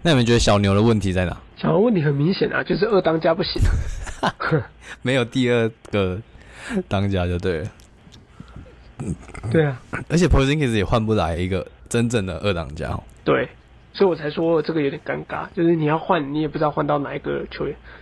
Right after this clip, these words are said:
Speaker 2: 你看 Adams，他，他就算换过来，他也不会是一个进攻的二当家，也不是会有办法自己做一些持球或组织嘛。所以我觉得，如果你两个，两个人选，就像哈佛，但以，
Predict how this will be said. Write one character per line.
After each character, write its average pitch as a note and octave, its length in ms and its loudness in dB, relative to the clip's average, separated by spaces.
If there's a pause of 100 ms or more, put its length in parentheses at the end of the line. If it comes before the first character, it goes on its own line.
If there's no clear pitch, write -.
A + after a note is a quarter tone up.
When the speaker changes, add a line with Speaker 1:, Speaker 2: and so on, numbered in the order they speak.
(160)
Speaker 2:
你 F3+ 100 2
看 A3+ 160 2
Adams， F#3 520 0
他， D3+ 240 -4 (120)
他 A3+ 200 2 (300)
就 A3+ 120 0
算 A3+ 160 2
换 G3+ 200 0
过 F3+ 180 4
来， C3+ 140 -2
他 F#3+ 160 0
也 D#3 100 4
不 D3 180 -4
会 D#3+ 120 2
是 D#3+ 140 -2
一 D3+ 40 2
个 D3+ 140 -2
进 D3+ 220 -2
攻 C#3+ 160 -2
的 C#3 80 -2
二 C#3 100 0
当 C3+ 200 -10
家， - 100 -20
也 E3 120 2
不 F3+ 160 0
是 G3+ 120 4
会 G#3 220 -2
有 D#3 140 -4
办 F#3 160 2
法 B2 420 0 (420)
自 G3 120 -2
己 D3+ 160 0
做 D3+ 500 2
一 D3+ 60 -4
些 D3 480 0 (180)
持 D#3 260 0
球 C#3 240 0
或 D#3 140 -2
组 B2 280 -10
织 C3+ 240 -6
嘛。 C3 100 -6 (120)
所 G3+ 140 2
以 G3 40 8
我 D#3+ 140 2
觉 F3+ 120 -2
得， F3 80 2
如 G#3 160 2
果 G#3+ 120 6
你 D#3 240 -2 (120)
两 C#3 140 -6
个， D#3+ 80 -6
两 D3+ 160 -2
个 D3+ 60 0
人 D3 180 -2
选， C#3 180 -4 (320)
就 F3 120 0
像 F#3+ 240 4
哈 F#3 240 2
佛， E3 160 -2
但 D#3 340 0 (140)
以， C#3+ 340 -2